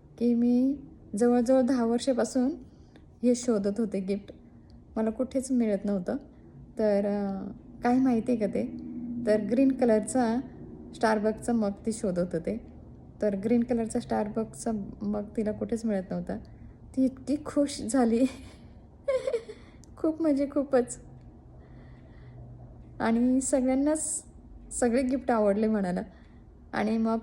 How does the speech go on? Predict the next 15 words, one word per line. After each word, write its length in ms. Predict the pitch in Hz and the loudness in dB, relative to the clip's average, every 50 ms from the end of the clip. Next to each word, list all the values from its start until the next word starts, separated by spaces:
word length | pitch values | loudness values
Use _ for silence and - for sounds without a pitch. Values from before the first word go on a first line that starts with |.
| - - | 0 -2
टीचरने 600 | 247 233 - 240 233 233 233 233 240 247 247 254 262 - - - - - - - - - - - - - - - - - - - - | 0 0 2 0 2 2 2 2 2 2 2 0 -2 -4 -10 -20 -20 -20 -20 -20 -20 -20 -20 -20 -18 -18 -20 -20 -20 -20 -16 -8 -2
यांना 340 | 240 240 226 226 226 226 | 0 2 2 4 2 2
पण 240 | 226 220 - 262 254 | 0 0 2 2 2
चॉकलेट 420 | 254 - 254 214 - 226 233 214 202 | 4 2 0 2 2 0 0 0 0
दिली, 280 | 233 214 175 175 277 - - - - - - - - - - - - - | 0 0 0 0 -2 -4 -6 -16 -20 -20 -20 -20 -20 -20 -20 -20 -10 -2
सगळ्याच 360 | - 220 202 196 208 208 - | 0 2 4 4 4 2 2
टीचरने. 400 | 233 196 - 190 185 190 202 269 403 - - - - - - - - - - - - - - - - - - - _ - - - - - | -2 -2 0 -2 -2 -2 -2 -4 -4 -6 -14 -20 -20 -20 -20 -20 -20 -20 -20 -20 -20 -20 -20 -20 -20 -20 -20 -20 _ -20 -20 -20 -12 -6
आणि 440 | - 196 214 226 240 254 277 311 320 - - - - - - _ _ - 240 | -2 0 2 2 2 2 2 0 -2 -6 -18 -20 -20 -20 -20 _ _ -2 2
लास्ट 320 | 240 247 254 247 247 294 | 2 4 2 2 0 0
वीकपासून 560 | 294 277 - - 262 269 262 285 294 302 320 349 - - - - - _ - - _ _ _ _ - - - - - - - | -2 0 2 2 0 2 2 2 2 2 0 -2 -6 -14 -20 -20 -20 _ -20 -20 _ _ _ _ -20 -20 -20 -20 -20 -18 -10
सगळे 340 | - - - 254 247 269 285 | -4 0 2 4 4 4 4
मुलं 680 | 294 285 269 262 262 254 254 254 254 247 233 226 208 208 208 202 202 240 | 4 4 4 4 4 4 4 4 2 2 0 0 -2 -2 -2 -2 0 0
गिफ्ट 240 | 247 240 247 - | 0 0 0 -6
देत 200 | 196 190 220 214 214 214 | -2 0 0 0 2 0
होते. 420 | 196 175 180 220 269 - - - | 0 0 0 -2 -2 -6 -12 -20